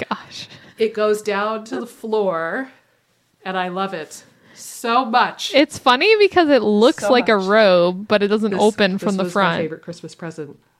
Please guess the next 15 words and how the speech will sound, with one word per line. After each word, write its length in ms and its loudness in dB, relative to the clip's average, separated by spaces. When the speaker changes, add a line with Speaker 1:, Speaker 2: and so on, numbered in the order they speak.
Speaker 2:
thus 220 -8
far 260 -8
this 220 -12
year. 320 -10
Speaker 1:
Oh, 80 -6
I 100 -4
love 220 -4
Speaker 2:
And 80 -8
Speaker 1:
it. 60 -4
Speaker 2:
it's 120 -10
so 160 -8
cozy, 400 -8
cozy 360 -6
and 160 -10
warm. 360 -2